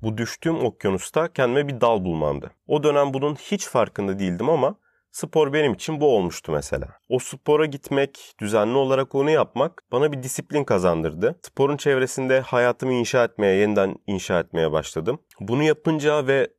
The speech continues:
iyi sonuçlar almaya başlayınca kendimi daha da iyi hissettim. E, bu da etki etti. Bu sefer kitap okumaya başladım.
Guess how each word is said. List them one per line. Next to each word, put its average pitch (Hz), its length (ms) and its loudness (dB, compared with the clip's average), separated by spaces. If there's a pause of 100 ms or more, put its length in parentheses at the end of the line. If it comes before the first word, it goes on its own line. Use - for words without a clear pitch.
(140)
iyi 113 180 -2
sonuçlar 131 520 0
almaya 127 380 2
başlayınca 123 560 0
kendimi 117 360 0
daha 131 200 4
da 123 40 0
iyi 92 140 0
hissettim. 82 640 -6 (160)
E, 110 120 -4
bu 170 100 0
da 175 100 2
etki 101 360 0
etti. - 460 -4 (140)
Bu 131 60 -8
sefer 147 360 0
kitap 139 260 -2
okumaya 82 400 2
başladım. 80 560 -2